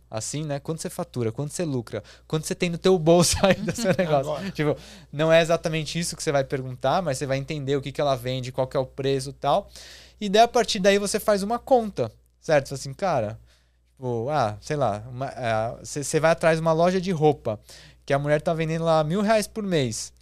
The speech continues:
Speaker 1: Não adianta você falar que você vai cobrar dois mil reais por mês, a não ser que você tenha um grande plano mirabolante de, dela sair do mil pra cinquenta mil, tipo, vai ficar caro.
Speaker 2: Sim.
Speaker 1: Não vai funcionar.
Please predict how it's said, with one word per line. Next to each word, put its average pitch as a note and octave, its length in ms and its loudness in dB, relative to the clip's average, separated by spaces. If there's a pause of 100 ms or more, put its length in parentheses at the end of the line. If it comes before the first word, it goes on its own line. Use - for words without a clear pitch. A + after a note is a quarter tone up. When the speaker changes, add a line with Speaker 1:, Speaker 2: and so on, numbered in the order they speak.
(420)
Speaker 1:
Não D4+ 120 -2
adianta D4+ 420 -2
você F3 160 2
falar D3 340 6
que - 80 -12
você D#3 80 -4
vai C#3+ 140 2
cobrar B2+ 640 0 (200)
dois D3 320 2
mil C#3+ 200 0
reais C3 420 4
por C3 180 -8
mês, A2+ 240 -2
a C3 60 0
não D#3 140 -2
ser F#3+ 160 0
que - 40 -14
você - 60 -8
tenha A3 180 -4
um G#3 80 -6
grande G3+ 300 0
plano F3+ 340 0
mirabolante D#3 760 2
de, B2+ 200 -8
dela C#3 220 6
sair D3+ 200 2
do D3 120 -2
mil D3 260 -2
pra B2+ 480 2 (400)
cinquenta D#3 640 2
mil, C#3+ 460 -2
tipo, - 140 -16
vai A3+ 100 2
ficar F4 200 -10
caro. F3 500 2
Speaker 2:
Sim. A3+ 280 -10
Speaker 1:
Não D3+ 140 -10
vai G#3+ 120 4
funcionar. G#3+ 540 0